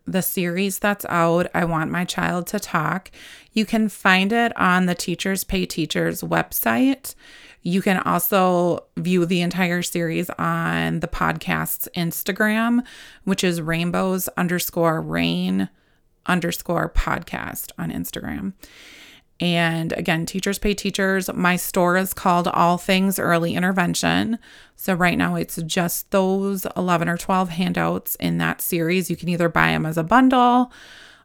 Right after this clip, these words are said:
for, like, fifteen bucks or individually for, like, one ninety-nine or something like that. Um, the first one is free, the one with the staircase. So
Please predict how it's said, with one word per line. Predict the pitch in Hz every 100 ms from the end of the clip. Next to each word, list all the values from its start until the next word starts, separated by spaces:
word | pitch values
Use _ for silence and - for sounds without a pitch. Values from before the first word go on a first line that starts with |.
| _
for, | - 196
like, | 180 160
fifteen | - 170 - - 165 170
bucks | 208 202 - - - -
or | 175 175 170 165 170 - 78 62 - _ _ _ -
individually | 175 160 175 180 180 180 175 175 170 175 - - _ _ _
for, | - -
like, | 165 -
one | 165 -
ninety-nine | - 170 170 175 -
or | -
something | - 170 -
like | 85 85
that. | - 85 - - _ _ -
Um, | 190 190 175 165 170 190 190 _ _ _ _ _ _ _ _ _ _ _ _ _
the | 180
first | 180 170 170 -
one | 85
is | - 180 - -
free, | - 175 156 165
the | 170
one | 165 -
with | -
the |
staircase. | 180 - 69 64 - - -
So | - - 185 170 170 165